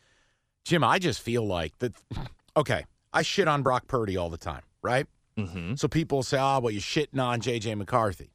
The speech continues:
Speaker 1: No, it's really the same. They're babysitters. They are, they are cared for, right?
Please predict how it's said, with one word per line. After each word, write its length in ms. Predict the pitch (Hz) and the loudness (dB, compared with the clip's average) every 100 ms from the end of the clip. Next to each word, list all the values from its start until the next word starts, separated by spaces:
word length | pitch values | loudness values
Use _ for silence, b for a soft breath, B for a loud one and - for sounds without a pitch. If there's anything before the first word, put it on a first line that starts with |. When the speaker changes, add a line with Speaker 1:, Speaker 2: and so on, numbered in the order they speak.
| - | 0
Speaker 1:
No, 160 | 240 | 2
it's 160 | 202 - | 2 0
really 200 | 202 180 | 0 -2
the 100 | 104 | -2
same. 260 | - 175 80 _ _ _ _ _ _ _ | 0 0 -2 _ _ _ _ _ _ _
They're 180 | 131 170 | 0 4
babysitters. 800 | 175 190 131 - 87 - - - - | 2 2 -2 -2 -6 -8 -18 -18 -4
They 160 | 127 147 | -2 0
are, 260 | 151 139 - | 2 0 2
they 180 | 135 | 2
are 140 | 135 113 | 2 -2
cared 360 | - 151 156 | 0 2 0
for, 380 | - 165 156 147 - _ | 0 2 2 0 -4 _
right? 320 | 131 143 151 | 2 2 0